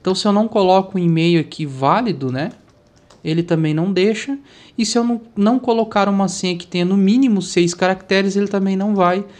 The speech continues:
E se eu faço isso aqui, ele funciona, beleza? Se eu clico em cancelar, ó, ele volta e simplesmente não faz nenhuma operação,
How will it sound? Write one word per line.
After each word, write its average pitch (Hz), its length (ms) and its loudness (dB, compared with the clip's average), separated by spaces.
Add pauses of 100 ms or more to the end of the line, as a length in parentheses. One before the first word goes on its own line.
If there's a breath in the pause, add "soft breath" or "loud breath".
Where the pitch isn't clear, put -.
(320 loud breath)
E 175 40 -6
se 170 140 -4
eu 180 60 -2
faço 170 320 -4
isso - 80 -8
aqui, 165 300 -6 (360)
ele 143 400 -4 (220)
funciona, - 580 -6 (220)
beleza? 240 420 2 (260 loud breath)
Se - 140 -4
eu 320 80 2
clico 262 240 -2
em 262 80 -2
cancelar, 269 540 -2
ó, 214 100 0
ele 165 160 2
volta 170 540 0
e 202 240 -4
simplesmente 196 680 -2
não 185 240 0
faz 175 480 -2
nenhuma 175 380 0
operação, 180 580 -4